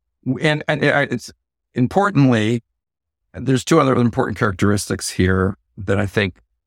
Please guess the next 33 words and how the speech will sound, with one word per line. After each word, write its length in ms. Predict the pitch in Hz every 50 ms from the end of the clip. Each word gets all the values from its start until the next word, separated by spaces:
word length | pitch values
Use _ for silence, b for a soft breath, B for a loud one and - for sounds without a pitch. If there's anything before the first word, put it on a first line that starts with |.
| _ _ _ _ _ _ _ _ _
you 220 | - 117 123 131 117
have 300 | 104 143 156 170 170 -
to 120 | - - 120
show 640 | - - - 127 110 101 95 92 104 143 180 - _ _ _ _ _ _ _ _ _ _ _ _ _ _ -
that 140 | 123 - -
when 160 | 117 120 117
you 100 | 120 113
put 240 | - - 131 117 -
these 180 | 135 135 120
elements 340 | 107 95 104 104 110 117 -
together, 360 | - 113 92 92 92 92 101 107
you 160 | 107 123 123
can 120 | - -
actually 400 | - 95 - - - - - 101
get 200 | 98 - 95 - _ _
the 240 | - 104 104 110 - - _ -
outcomes. 640 | 175 208 - - - - - - - - - - _ _ _ _ _ _ _ _ _ _ _ _ _ _ _ _ _ _ _ -
Having 360 | 101 104 127 123 120 127 113
been 160 | 110 135 139
on 120 | 139 135 131
this 120 | 123 123
journey 280 | - 127 117 117 113 110
for 160 | - 117 107
fifteen 380 | - 113 98 - - 113 101
years 380 | 101 98 98 98 101 104 110 -
and 120 | 110 98
having 400 | 95 107 113 98 101 117 110 104 -
funded 560 | - - - - 151 160 170 156 139 123 101
many 240 | 110 110 107 104 101
things 540 | 98 95 92 95 101 165 170 - - - - _ _ _ _ _
in 120 | - 104 104
this 120 | 104 98
space, 440 | - - 98 92 92 101 - -